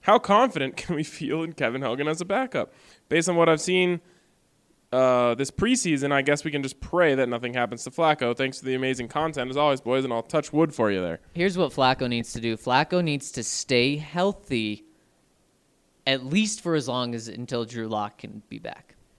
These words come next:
Speaker 2: if
Speaker 1: He
Speaker 2: that
Speaker 1: needs,
Speaker 2: answers your question.
Speaker 1: he needs to stay healthy all year. Uh, and by the way, on Drew Lock, remember, and I forgot this until our man Andrew Mason, the smartest person on earth, reminded me this morning.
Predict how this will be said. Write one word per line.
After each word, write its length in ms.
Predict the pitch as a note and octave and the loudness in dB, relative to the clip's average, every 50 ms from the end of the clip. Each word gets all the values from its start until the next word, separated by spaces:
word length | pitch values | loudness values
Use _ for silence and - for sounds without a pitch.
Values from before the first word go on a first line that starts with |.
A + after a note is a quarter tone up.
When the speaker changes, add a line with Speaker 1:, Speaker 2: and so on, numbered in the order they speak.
| _ - - | _ -20 -12
Speaker 2:
if 140 | - B2 D#3+ | -10 -8 -4
Speaker 1:
He 60 | F3+ | 0
Speaker 2:
that 100 | F#3+ B2 | 2 2
Speaker 1:
needs, 100 | B2 A#2+ | 2 2
Speaker 2:
answers 340 | B2 A#2 A2+ - A#2 A2 A2+ | 2 -2 -2 -4 -8 -10 -10
your 80 | B2 G#2+ | -12 -10
question. 280 | - A2+ G2 - - - | -8 -8 -8 -8 -2 2
Speaker 1:
he 60 | F#3+ | 6
needs 160 | G#3 G3+ F3 | 6 6 6
to 80 | - E3 | 4 2
stay 140 | - E3 D3 | 2 2 4
healthy 300 | C#3+ B2 A#2 - B2 G#2+ | 4 2 0 0 -2 -2
all 140 | F#2+ E2+ | -2 -2
year. 240 | D#2 C2 A1+ - - - - _ _ _ _ _ _ _ _ _ _ _ _ | -2 -6 -8 -12 -14 -18 -20 _ _ _ _ _ _ _ _ _ _ _ _
Uh, 200 | C3 C3+ C3+ B2+ | 0 0 2 2
and 100 | C3+ D3 D3+ | 2 4 6
by 140 | F3+ A#3 | 6 8
the 80 | C#4 C4 | 8 6
way, 180 | F#3 E3 E3+ F#3 | 8 8 6 6
on 180 | D3 D3+ C#3+ | 4 2 -2
Drew 240 | C3+ C3 D3+ E3 D#3 | -4 -4 -4 -2 0
Lock, 300 | C#3+ C3+ C3+ C3+ C3 - - | 2 4 2 2 0 -4 -8
remember, 720 | - C#3 D3 D3 D3 D#3 E3+ F#3+ F#3+ D#3+ C3 G#2 F2 G2 - _ _ _ _ _ _ _ _ | -6 -4 -2 0 2 2 2 2 2 0 0 -2 -2 -6 -12 _ _ _ _ _ _ _ _
and 100 | - B2+ | -4 0
I 140 | C3 C#3+ F3 | 2 2 2
forgot 400 | F#3 - F#3+ E3+ F3 F3 E3+ - | 2 0 0 2 2 2 2 -2
this 300 | - D#2+ - - - - - _ - | -10 -12 -10 -12 -14 -14 -16 _ -18
until 420 | A2+ A#2+ - C#3 C3 B2+ B2 A#2 - | -18 -10 -6 -4 -2 -2 -2 -2 -2
our 140 | G#2+ A#2 A#2+ | -4 -4 -4
man 240 | B2+ B2+ B2 B2 | -4 -4 -4 -4
Andrew 280 | A#2 A#2+ B2+ B2+ B2+ C3 | -4 -4 -4 -6 -6 -6
Mason, 440 | B2 B2 B2 A#2 - A#2 F#2+ F2 G2 - _ _ _ _ _ _ _ _ _ | -6 -6 -6 -6 -8 -8 -10 -10 -14 -18 _ _ _ _ _ _ _ _ _
the 60 | - | -14
smartest 420 | - - C3+ B2 B2 B2 A#2 - | -12 -6 -4 -2 -2 -2 -4 -4
person 280 | - B2+ A#2+ A2 B2 A#2 | -6 -6 -6 -6 -6 -6
on 120 | A2 G#2+ | -6 -4
earth, 360 | G#2+ G#2 G2 G2+ - - - _ _ _ _ _ _ _ _ | -4 -6 -6 -8 -10 -16 -20 _ _ _ _ _ _ _ _
reminded 420 | C3+ C#3 C#3 C3+ C#3 C3+ C3+ B2+ | -2 2 4 4 4 4 2 -2
me 380 | C3 C3 B2+ B2+ B2 A#2+ A#2 - - _ _ _ _ _ | -4 -4 -4 -4 -4 -6 -8 -10 -12 _ _ _ _ _
this 180 | B2+ - - | -12 -8 -2
morning. 380 | E3+ F3 E3+ D3 A#2+ G#2 G2 G#2 | 2 4 4 4 2 -2 -6 -10